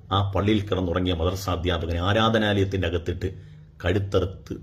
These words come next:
നിർദാക്ഷിണ്യം കൊലപ്പെടുത്തി. മുസ്ലിം സമൂഹം ഈ വിഷയത്തിൽ എന്ത് നിലപാടാണ് സ്വീകരിച്ചത്? ഈ രാജ്യത്ത്, ഈ ജനാധിപത്യ രാജ്യത്ത് ആ ജനാധിപത്യ മര്യാദയായ കോടതിയുടെ വ്യവഹാരങ്ങളെയൊക്കെ അംഗീകരിക്കുന്നുകൊണ്ട്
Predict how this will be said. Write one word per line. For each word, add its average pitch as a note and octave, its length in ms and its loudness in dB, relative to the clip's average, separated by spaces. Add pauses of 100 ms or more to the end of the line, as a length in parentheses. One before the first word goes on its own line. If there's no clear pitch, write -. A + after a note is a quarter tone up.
നിർദാക്ഷിണ്യം G#2 600 2
കൊലപ്പെടുത്തി. F2+ 500 -2 (1160)
മുസ്ലിം D#3 340 2
സമൂഹം A2+ 480 2 (480)
ഈ D3 120 2
വിഷയത്തിൽ A2+ 580 2 (340)
എന്ത് A2+ 260 2
നിലപാടാണ് F2+ 420 4
സ്വീകരിച്ചത്? - 420 -6 (1000)
ഈ E3 140 6
രാജ്യത്ത്, C#3 480 6
ഈ B2+ 100 0
ജനാധിപത്യ B2 540 4
രാജ്യത്ത് G2+ 640 -2 (320)
ആ B2+ 80 6
ജനാധിപത്യ C3+ 600 4
മര്യാദയായ A2 800 2 (420)
കോടതിയുടെ C#3 480 8
വ്യവഹാരങ്ങളെയൊക്കെ G#2+ 800 2
അംഗീകരിക്കുന്നുകൊണ്ട് F#2+ 720 0